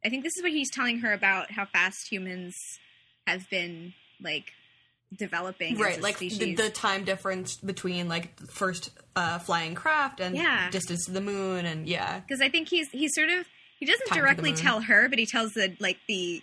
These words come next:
Speaker 1: reader that, like, it took
Speaker 2: Right.
Speaker 1: Andalites a lot longer.
Speaker 2: Right, like,
Speaker 1: <laughs>
Speaker 2: three times as long between,
Speaker 1: Yeah.
Speaker 2: like, airplane and moon landing.
Speaker 1: And he, he's, and he says something about,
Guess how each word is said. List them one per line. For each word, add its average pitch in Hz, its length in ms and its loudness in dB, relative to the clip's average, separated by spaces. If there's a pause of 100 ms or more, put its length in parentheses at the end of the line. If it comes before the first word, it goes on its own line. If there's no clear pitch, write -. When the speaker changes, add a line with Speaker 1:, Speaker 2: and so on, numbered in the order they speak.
Speaker 1:
reader 226 500 6
that, 190 160 4
like, 190 180 -2
it 214 80 0
took 294 140 2
Speaker 2:
Right. 165 80 4
Speaker 1:
Andalites 220 360 0
a 196 60 -4
lot 180 300 4
longer. 196 440 4
Speaker 2:
Right, 403 180 6
like, - 140 8
Speaker 1:
<laughs> - 0 -
Speaker 2:
three 269 240 8
times 226 320 2
as 190 140 -2
long 165 280 -2
between, 247 180 6
Speaker 1:
Yeah. 196 140 6
Speaker 2:
like, 170 240 0
airplane 180 520 0
and 160 180 0
moon 143 200 -2
landing. 175 600 -4 (340)
Speaker 1:
And 220 140 4
he, 247 200 2
he's, 262 240 -2 (140)
and 233 120 4
he 254 100 2
says 262 440 4
something 254 340 -2
about, 180 460 4